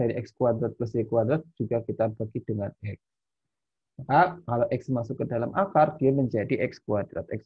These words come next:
kuadrat per X kuadrat itu satu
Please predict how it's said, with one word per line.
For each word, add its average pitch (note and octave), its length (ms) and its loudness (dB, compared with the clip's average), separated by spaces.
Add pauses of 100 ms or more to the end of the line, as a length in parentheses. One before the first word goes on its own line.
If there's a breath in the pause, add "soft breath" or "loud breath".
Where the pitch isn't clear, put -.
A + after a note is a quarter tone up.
kuadrat A2 400 -2 (480)
per - 60 -4 (100)
X - 160 -12
kuadrat A2+ 400 0
itu A#2+ 240 -4
satu F#3+ 720 2